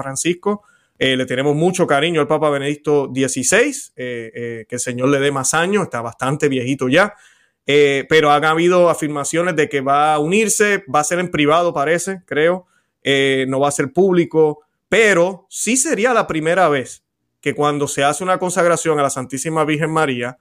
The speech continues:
relacionada a los mensa-, al mensaje de Fátima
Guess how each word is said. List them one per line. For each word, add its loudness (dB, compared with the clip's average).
relacionada 0
a -8
los -10
mensa-, -8
al -6
mensaje -2
de 2
Fátima -10